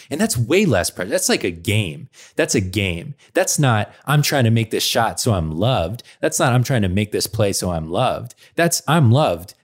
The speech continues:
Therefore, I'm gonna go out and have a blast and we're gonna do this." Um,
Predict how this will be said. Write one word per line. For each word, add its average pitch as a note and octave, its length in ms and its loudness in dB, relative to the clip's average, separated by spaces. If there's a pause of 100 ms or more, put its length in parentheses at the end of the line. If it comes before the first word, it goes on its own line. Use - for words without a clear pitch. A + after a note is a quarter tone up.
Therefore, D3 480 2
I'm B2+ 120 0
gonna D#3 140 2
go A2 100 2
out G2+ 120 2
and G2 100 -8
have G2+ 160 -2
a E2+ 60 -6
blast F#2+ 540 -2
and G2 160 0
we're G#2+ 80 2
gonna F2 160 -2
do F#2 180 -4
this." D#2 280 -4 (420)
Um, G#2 440 -2